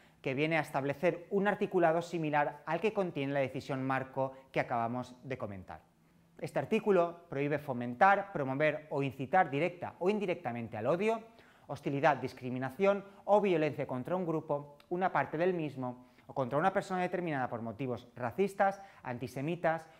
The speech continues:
u otros referentes a la ideología, religión o creencias, situación familiar, la pertenencia de sus miembros a una etnia, raza o nación, su origen nacional, su sexo, orientación o identidad sexual, por razones de género, enfermedad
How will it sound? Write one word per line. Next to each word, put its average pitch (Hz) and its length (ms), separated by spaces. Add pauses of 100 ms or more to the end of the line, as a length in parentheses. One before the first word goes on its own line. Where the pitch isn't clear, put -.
(140)
u 143 120
otros 170 220
referentes 127 460
a - 20
la 147 80
ideología, 156 580 (360)
religión 170 560 (100)
o 127 100
creencias, 196 760
situación 135 420
familiar, 160 540 (220)
la 156 180
pertenencia 185 500
de 127 80
sus 120 180
miembros 139 460
a 127 160
una 180 320
etnia, 113 420 (220)
raza 156 440 (240)
o 180 100
nación, 151 480 (320)
su - 160
origen 147 320
nacional, 156 500 (300)
su 214 180
sexo, 160 640
orientación 139 640
o 139 100
identidad 127 400
sexual, 147 480 (320)
por 196 160
razones 175 360
de 170 80
género, 123 420 (200)
enfermedad 123 600